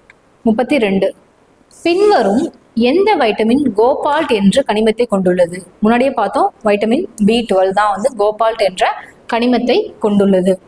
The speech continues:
அடுத்து, நியாசின் என்பது எதன் வடி-, ஒரு வடிவமாகும்? எதுனா விட்டமின் பி த்ரீ தான் நியாசின் அப்படின்னு சொல்லுவாங்க, இல்லைன்னா நிக்கோட்டிக் ஆசிட் அப்படின்னு சொல்லிட்டு சொல்லுவாங்க. சரிங்களா? அடுத்த கொஸ்டின்,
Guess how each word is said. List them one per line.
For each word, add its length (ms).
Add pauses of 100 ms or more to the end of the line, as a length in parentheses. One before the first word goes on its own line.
(1000)
அடுத்து, 240 (600)
நியாசின் 640
என்பது 320 (220)
எதன் 260
வடி-, 200 (100)
ஒரு 120
வடிவமாகும்? 600
எதுனா 220 (120)
விட்டமின் 400
பி 60 (140)
த்ரீ 120 (120)
தான் 100 (100)
நியாசின் 560
அப்படின்னு 220
சொல்லுவாங்க, 220
இல்லைன்னா 240
நிக்கோட்டிக் 480
ஆசிட் 300
அப்படின்னு 240
சொல்லிட்டு 240 (100)
சொல்லுவாங்க. 400 (600)
சரிங்களா? 320 (420)
அடுத்த 260
கொஸ்டின், 340